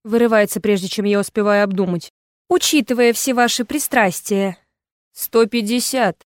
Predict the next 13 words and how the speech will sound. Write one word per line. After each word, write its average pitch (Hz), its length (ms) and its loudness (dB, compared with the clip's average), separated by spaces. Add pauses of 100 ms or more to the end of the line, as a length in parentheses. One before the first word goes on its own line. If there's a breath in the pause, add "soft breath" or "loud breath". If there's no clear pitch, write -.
(420)
произносит 220 560 0
скорее 208 320 2
для 202 280 0
проформы, 226 560 0
нежели 190 460 -2
экономии. 175 640 -2 (260)
А 220 80 -4
я 269 160 2
понимаю, 277 380 2
что - 160 -4
рановато 233 480 2
начала 226 340 -2
наглеть, 226 580 0